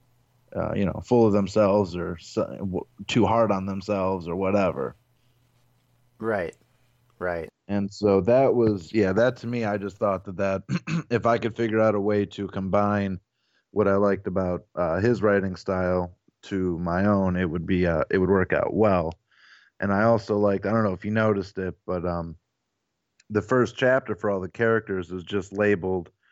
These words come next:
Speaker 1: as what their, their book was, whether it was the sign on the front or the color or something that separated it from the rest, because it's supposed to kind of be, like,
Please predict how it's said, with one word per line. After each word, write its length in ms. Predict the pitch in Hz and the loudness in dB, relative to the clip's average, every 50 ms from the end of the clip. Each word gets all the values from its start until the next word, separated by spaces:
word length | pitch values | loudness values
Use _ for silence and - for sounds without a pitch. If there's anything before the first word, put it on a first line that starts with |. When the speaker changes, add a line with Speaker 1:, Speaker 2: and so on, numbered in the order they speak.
| _ _ _ _ _ _ _ _ - | _ _ _ _ _ _ _ _ -8
Speaker 1:
as 240 | 98 98 95 85 87 | -6 -6 -6 -4 -2
what 320 | 95 101 95 90 - - | 2 2 2 2 0 0
their, 340 | 90 98 90 90 87 87 80 - | 0 0 0 0 -2 -4 -8 -6
their 160 | - 101 95 | -4 -4 -4
book 320 | 85 78 110 113 107 - - | 0 2 2 2 2 2 0
was, 320 | 98 92 87 85 87 87 | -2 0 0 0 -2 -2
whether 260 | 85 92 90 90 92 | -2 -2 0 0 0
it 60 | 90 80 | 0 0
was 160 | 90 87 82 | -2 -4 -6
the 100 | - 82 | -8 -10
sign 380 | - - 107 101 98 98 98 | -4 -2 0 0 0 0 0
on 100 | 95 92 | 0 0
the 60 | 95 92 | -2 -4
front 380 | 92 - 104 98 95 95 92 | -2 -2 0 0 2 2 0
or 100 | 92 90 | 0 -2
the 100 | 85 90 | -4 -6
color 640 | - - - 104 98 98 98 98 95 92 95 92 92 | -6 -4 0 0 2 2 2 2 2 2 0 -2 -2
or 60 | 90 87 | -4 -4
something 480 | - - 120 120 110 - 113 107 101 | -2 -2 -2 0 0 -2 -4 -4 -4
that 160 | 92 92 87 | -6 -6 -6
separated 600 | - - 117 107 - - 104 98 95 90 90 90 82 | -2 0 0 0 0 -2 -4 -4 -4 -6 -8 -10 -12
it 100 | - _ | -14 _
from 140 | - 98 92 | -12 -10 -8
the 100 | 90 90 | -6 -4
rest, 380 | 92 95 95 92 90 85 - _ - | 0 0 2 0 0 -2 -8 _ -10
because 500 | 95 95 87 - 95 90 87 82 - - _ _ _ _ _ _ _ _ _ _ _ _ _ _ _ _ _ | -8 -8 -4 -4 -4 -4 -4 -6 -10 -16 _ _ _ _ _ _ _ _ _ _ _ _ _ _ _ _ _
it's 220 | - 117 110 - - | 0 0 0 -2 -4
supposed 520 | - 113 104 - - 139 131 127 120 123 - | -8 -8 -6 -2 0 2 2 2 2 0 -4
to 80 | 117 | -6
kind 380 | 110 - 117 120 120 113 110 104 | -6 -2 -2 0 0 0 -2 -2
of 120 | 104 92 | -4 -4
be, 220 | 90 107 101 98 98 | -4 -4 -4 -2 -2
like, 340 | 95 98 95 90 90 85 | -2 -2 -2 -2 -4 -6